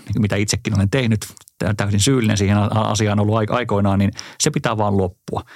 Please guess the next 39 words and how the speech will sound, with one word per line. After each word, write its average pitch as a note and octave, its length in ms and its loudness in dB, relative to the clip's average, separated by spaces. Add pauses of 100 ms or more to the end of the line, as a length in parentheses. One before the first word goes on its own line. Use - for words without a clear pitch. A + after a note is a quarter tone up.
(240)
Ja G2 200 2
mennään C3+ 360 2
kaikkien A#2 340 0
versionhallintojen F#2+ 960 2 (220)
kautta G2+ 420 -2
ja F#2+ 100 0
mietitään G#2+ 480 0
kaikki F#2+ 260 -2
tosi B2+ 220 0
tarkkaan G2 380 -2
etukäteen, F#2 600 -2
testataan F#2+ 560 -2
se, F2 140 -2 (360)
tehdään F#2+ 280 0
jatkuvasti G2+ 540 -2
sitä F2 260 -2
hommaa, F2+ 400 0
niin F#2 140 0
kuin, F2+ 180 0 (580)
ja, F2+ 160 -2 (260)
e, - 60 -8
e, - 400 -6
sen G2+ 160 0
sijaan, F#2+ 160 2
että F#2 140 -4
se F#2+ 60 0
on, F#2 80 0
niin F2+ 80 2
kuin, F2+ 180 -4 (120)
kertaalleen F#2 420 -2
kvartaalissa F#2 520 -4
pusket-, F2+ 340 -6
puskettu - 360 -4
juttu. F2+ 440 -4 (460)
Niin, F2+ 160 0
tota, F2 400 -4 (260)
se, - 280 -2
se - 160 0
on A2 140 0